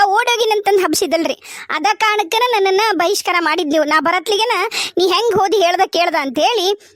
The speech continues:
ನನ್ನನ್ನ ಬಹಿಷ್ಕಾರ ಮಾಡಿದ್ರಿ. ಇಷ್ಟ ರೀ, ಬಿಟ್ರೆ ಮತ್ತೇನಿಲ್ಲ. ಅದು ಹಾಲ್ ಮಾರವ ಅವ ಹೋಗಿದ್ದ ಬ್ಯಾರೆ ಕಡೆಗೆ, ಅವ ವಾಪಸ್ ಬಂದು ಆತು, ಇಡೀ ಊರಿಗೆ ಗೊತ್ತೈತಿ.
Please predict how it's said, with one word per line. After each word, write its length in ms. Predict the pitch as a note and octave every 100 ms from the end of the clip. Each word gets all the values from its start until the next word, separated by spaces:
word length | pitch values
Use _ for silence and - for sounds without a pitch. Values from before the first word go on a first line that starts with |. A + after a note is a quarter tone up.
| A#4
ನನ್ನನ್ನ 260 | F#4 F#4
ಬಹಿಷ್ಕಾರ 340 | F#4 E4 - E4+
ಮಾಡಿದ್ರಿ. 360 | D#4+ C#4+ C#4 C4+
ಇಷ್ಟ 320 | D#4 - - G#4
ರೀ, 80 | D#4+
ಬಿಟ್ರೆ 280 | F4 D#4
ಮತ್ತೇನಿಲ್ಲ. 720 | G#4+ G4 - E4 G#4+ A4+ F#4 D4+ - - -
ಅದು 220 | - E4
ಹಾಲ್ 420 | F4+ D#4 D#4 F#4+ G4
ಮಾರವ 320 | F#4 G4 G4 A4 A#4 -
ಅವ 100 | D#4+ E4+ G4
ಹೋಗಿದ್ದ 280 | F4 F4 D#4 G#4+
ಬ್ಯಾರೆ 260 | E4 D#4+ D#4+
ಕಡೆಗೆ, 260 | D4+ C4
ಅವ 160 | A#3+ D#4+ F4
ವಾಪಸ್ 340 | E4 - G4
ಬಂದು 280 | E4+ E4 G4+
ಆತು, 460 | F4+ F#4+ D#4+ - D4+
ಇಡೀ 160 | D#4+
ಊರಿಗೆ 260 | F#4 F4 F#4
ಗೊತ್ತೈತಿ. 360 | E4+ C4+ A#3